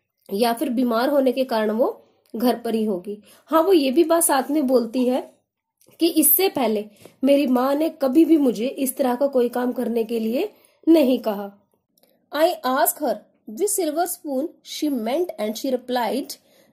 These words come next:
surprised, that it was the spoons, forks and knives, of course, and that was a strange thing। I didn't know the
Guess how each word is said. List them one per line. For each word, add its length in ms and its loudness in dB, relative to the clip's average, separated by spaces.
surprised, 720 0
that 80 -4
it 120 -2
was 260 4
the 60 4
spoons, 520 -2
forks 380 4
and 200 0
knives, 420 -2
of 80 -4
course, 220 4
and 120 2
that 160 2
was 160 2
a 160 2
strange 400 0
thing। 280 -2
I 100 -2
didn't 340 0
know 220 6
the 200 2